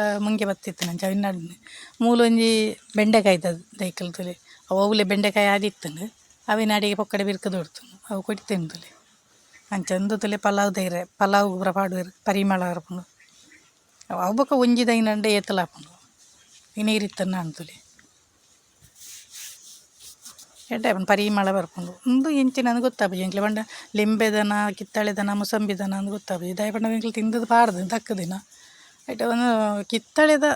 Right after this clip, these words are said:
ಲೆಕ್ಕನೆ ಉಂಡು. ಬಹುಶಃ ಕೆಲವರು ಪನ್ಪೆರು ಲಿಂಬುದ ಅಂದ್. ಲಿಂಬುದ ಅವಂತೆ ದಪ್ಪ ಆತಾಯ್ತಾ ಈರೆ ದೊರಗು. ಒಂದು ಬಾರಿ ತೆಳು ತೆಳು ಉಂಡು. ಅಂಚ ಇಂಚಿನದು ಆಯ್ನೆಡ್ ಬೊಕ್ಕನೆ ತೂವಡತೆ. ಇಂದು ತಾರಾಯಿ ಮಸ್ತ್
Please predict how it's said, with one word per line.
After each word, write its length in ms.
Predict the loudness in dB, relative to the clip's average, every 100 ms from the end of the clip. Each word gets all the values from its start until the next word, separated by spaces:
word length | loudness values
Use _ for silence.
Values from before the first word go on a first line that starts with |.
| -2 _ -20 -20 -2 4 4
ಲೆಕ್ಕನೆ 320 | 4 4 4
ಉಂಡು. 200 | 2 0
ಬಹುಶಃ 480 | -2 -2 -2 -2 -6 -12 _ _ _ _ _ -20 _ _ -4
ಕೆಲವರು 400 | 2 2 4 2
ಪನ್ಪೆರು 320 | 2 2 2
ಲಿಂಬುದ 400 | 4 4 2 0
ಅಂದ್. 200 | -2 -2
ಲಿಂಬುದ 460 | -2 0 0 0 0 0 -2 -8 -12 _ _
ಅವಂತೆ 360 | 0 2 2 4
ದಪ್ಪ 280 | 4 4 0
ಆತಾಯ್ತಾ 520 | 0 -2 -4 -4 -4
ಈರೆ 460 | -2 0 0 0 -2 0
ದೊರಗು. 360 | 0 0 -4 -10 -14 _ -2
ಒಂದು 100 | 2
ಬಾರಿ 420 | 4 4 2 0 -6 _ _ _ _ _ _ -20 -2
ತೆಳು 260 | 4 4 4
ತೆಳು 300 | 4 4 2
ಉಂಡು. 220 | 0 -2
ಅಂಚ 220 | -6 -6 -2
ಇಂಚಿನದು 440 | -2 -4 -4 0
ಆಯ್ನೆಡ್ 340 | 2 2 0
ಬೊಕ್ಕನೆ 360 | -2 -4 -2 -2
ತೂವಡತೆ. 380 | -2 -4 -6 -8
ಇಂದು 180 | -4 0 0 -2 -12 -20 -6
ತಾರಾಯಿ 380 | 2 6 6 6
ಮಸ್ತ್ 320 | 4 0 0